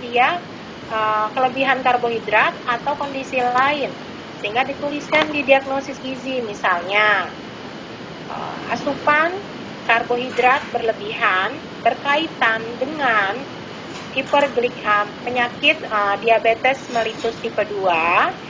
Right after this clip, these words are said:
ditandai oleh, tandai oleh apa? Asupan karbohidrat sekian-sekian ya, dalam, eh, sehari berapa,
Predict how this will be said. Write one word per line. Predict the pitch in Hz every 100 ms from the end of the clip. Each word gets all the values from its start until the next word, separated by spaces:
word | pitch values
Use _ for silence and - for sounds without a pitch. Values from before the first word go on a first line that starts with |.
| -
ditandai | - - 220 214 196 185 269
oleh, | 240 214 190 180 180 214 359 - - - - -
tandai | 233 233 214
oleh | 226
apa? | 311 349 285 269 277 285 - - - -
Asupan | 233 - 277 - 277 294
karbohidrat | 277 247 247 254 254 254 269
sekian-sekian | - - 233 226 233 - 226 226 233
ya, | 190 175 208 294 - -
dalam, | - 190 196 269 339 - - - - -
eh, | 196 190 190
sehari | 202 254 - 240 254 269 202
berapa, | - 185 175 - 170 156